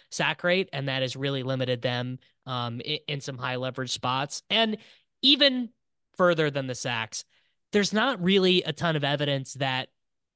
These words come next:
just improving the weapons around Fields is gonna make him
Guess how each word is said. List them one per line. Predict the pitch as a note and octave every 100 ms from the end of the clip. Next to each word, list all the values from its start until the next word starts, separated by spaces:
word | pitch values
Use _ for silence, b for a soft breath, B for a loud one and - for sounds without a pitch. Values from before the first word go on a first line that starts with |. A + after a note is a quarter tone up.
| D3
just | D3+ E3
improving | C#3 D#3 D#3+ D3+ C3+
the | A2+
weapons | A#2+ A#2 D3+ D3
around | D#3 D#3 D#3
Fields | - D#3+ E3+ D#3+ -
is | D#3 C#3
gonna | D3 C#3
make | C3+ D3
him | D#3+ D3+ D#3+